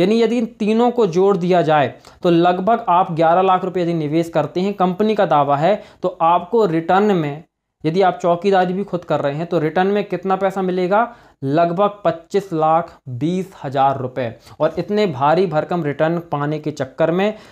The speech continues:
निवेशक या कह सकते हैं जो किसान है या मध्यम वर्गीय लोग हैं, जिन्होंने जोड़ जोड़ कर, छोटा छोटा पैसा जोड़कर अपनी जमा पूंजी इकट्ठी की है, इन कंपनियों को दे देती है।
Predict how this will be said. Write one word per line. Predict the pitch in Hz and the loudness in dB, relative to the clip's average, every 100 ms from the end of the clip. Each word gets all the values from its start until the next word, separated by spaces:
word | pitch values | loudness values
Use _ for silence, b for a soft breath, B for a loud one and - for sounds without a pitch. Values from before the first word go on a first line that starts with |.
| B | B
निवेशक | 147 147 147 165 170 214 214 | -2 0 2 0 2 0 0
या | 160 165 | 0 0
कह | 165 156 | 0 -6
सकते | 156 - 165 | -8 -8 -8
हैं | 151 | -8
जो | 151 | -8
किसान | 147 131 151 180 196 | -8 -4 0 2 2
है | |
या | 196 | 2
मध्यम | 151 147 143 170 | 0 -2 -2 0
वर्गीय | 156 151 156 | 0 -2 -4
लोग | 139 165 170 | 0 0 0
हैं, | 202 220 B B | -2 -6 B B
जिन्होंने | 175 190 202 208 202 B - | -2 0 2 0 -4 B -10
जोड़ | 123 196 233 | 0 2 2
जोड़ | 185 208 208 | 2 2 2
कर, | 202 160 151 - | 2 0 -2 -6
छोटा | - 226 233 | -2 2 2
छोटा | - 202 202 | 0 0 0
पैसा | 190 185 | 0 -2
जोड़कर | 175 165 180 | -2 0 0
अपनी | 175 185 | -2 -2
जमा | 156 160 | -2 -2
पूंजी | 160 156 151 | -2 -6 -8
इकट्ठी | 151 143 175 | -10 -10 -10
की | 165 175 | -6 -4
है, | 196 202 B 147 | -2 -4 B -8
इन | 151 | -4
कंपनियों | 151 147 160 156 | -4 -6 -8 -6
को | 156 | -6
दे | 135 139 | -2 -2
देती | 123 117 113 | -2 -6 -10
है। | 113 | -12